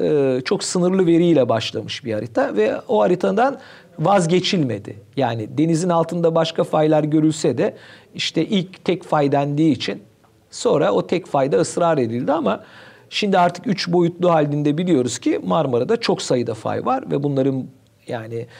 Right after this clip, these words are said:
birbirleriyle tek bir fay bağlantısı yok. İşte bu aynı Maraş'taki gibi farklı farklı açılarda birbirine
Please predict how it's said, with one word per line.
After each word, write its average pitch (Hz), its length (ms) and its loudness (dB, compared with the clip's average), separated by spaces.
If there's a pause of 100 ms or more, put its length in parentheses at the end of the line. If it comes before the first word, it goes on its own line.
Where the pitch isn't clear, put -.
(300)
birbirleriyle 143 800 4
tek 151 260 -2
bir 143 80 2
fay 131 320 0
bağlantısı 131 580 0
yok. 254 200 0
İşte - 280 -4
bu - 120 0
aynı 139 240 0
Maraş'taki 123 540 -2
gibi 160 220 -6
farklı 156 400 -2
farklı 120 340 -4
açılarda 139 540 -2
birbirine 135 520 -2